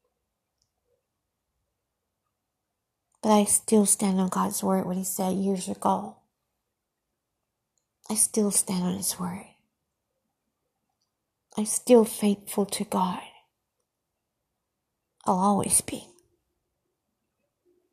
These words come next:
It's just that, that, that jealousy. How cruel is it? Jealousy.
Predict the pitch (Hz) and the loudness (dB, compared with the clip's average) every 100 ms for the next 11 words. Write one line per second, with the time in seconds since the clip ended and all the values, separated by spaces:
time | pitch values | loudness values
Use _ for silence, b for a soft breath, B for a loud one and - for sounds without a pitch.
0 | _ _ _ _ _ - 233 - 214 - | _ _ _ _ _ -10 -6 -2 -2 0
1 | 214 - - - 202 202 - - - - | -2 -2 -4 -6 -2 2 2 0 -4 -2
2 | 202 254 285 - - 185 220 - _ _ | 0 2 4 4 4 0 -14 -20 _ _
3 | - _ _ _ _ - 226 - 247 294 | -20 _ _ _ _ -8 -6 -4 0 0
4 | 233 190 180 - - - - - _ _ | 2 0 0 0 -6 -10 -10 -12 _ _
5 | _ _ _ _ _ _ _ _ _ - | _ _ _ _ _ _ _ _ _ -8
6 | - 208 196 - 254 - | -2 0 0 0 -2 -6